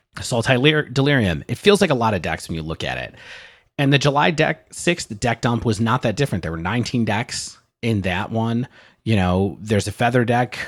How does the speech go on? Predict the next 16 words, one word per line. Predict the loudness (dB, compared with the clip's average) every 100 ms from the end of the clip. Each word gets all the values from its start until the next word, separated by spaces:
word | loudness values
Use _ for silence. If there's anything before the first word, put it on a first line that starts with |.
| -12
a | -12
Simic | -4 -2 0
Reclamation | -2 0 0 2 2 2
deck, | 2 0 -4 -18 -20
s-, | -20 _
two | -2 2
different | 4 4 2 2
Ensoul | -2 0 0 0
decks, | -2 -2
including | -4 -2 -2 0
ones | -2 -4
that's | -4 -6 -6
a |
wild | -4 -4 -2 -2 -4
Grixis | -6 -6 -2 -2 -2 -14 -18 -20 -20 _
build. | 6 6 6 2